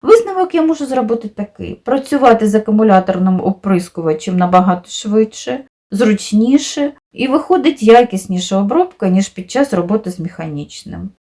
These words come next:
І можу впевнено його порадити. Це дуже гарне придбання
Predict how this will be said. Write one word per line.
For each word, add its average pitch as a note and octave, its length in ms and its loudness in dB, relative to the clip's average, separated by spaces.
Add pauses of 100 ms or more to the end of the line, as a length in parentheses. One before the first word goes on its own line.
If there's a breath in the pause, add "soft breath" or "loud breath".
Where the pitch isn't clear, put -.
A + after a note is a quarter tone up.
(440)
І G4+ 100 -4
можу A4+ 280 4
впевнено F#4 500 2
його C4+ 320 4
порадити. A#3 880 0
Це B3 200 0
дуже A3 400 2
гарне F#3+ 500 2
придбання F#3+ 680 -2